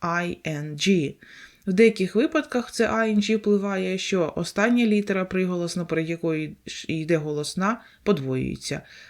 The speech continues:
I was swimming. Я плавав у той момент, вчора, наприклад, так? He was swimming. She was swimming. It was swimming. We were swimming. You were swimming. They were swimming.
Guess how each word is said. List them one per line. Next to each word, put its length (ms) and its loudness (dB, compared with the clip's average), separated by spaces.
I 300 6
was 180 4
swimming. 760 2
Я 340 4
плавав 600 0
у 80 2
той 200 4
момент, 520 -4
вчора, 380 -4
наприклад, 540 -8
так? 220 0
He 180 4
was 140 6
swimming. 460 -4
She 360 2
was 180 2
swimming. 640 -4
It 200 2
was 360 0
swimming. 360 -4
We 320 6
were 320 4
swimming. 640 0
You 260 6
were 400 2
swimming. 580 0
They 340 6
were 440 2
swimming. 400 -2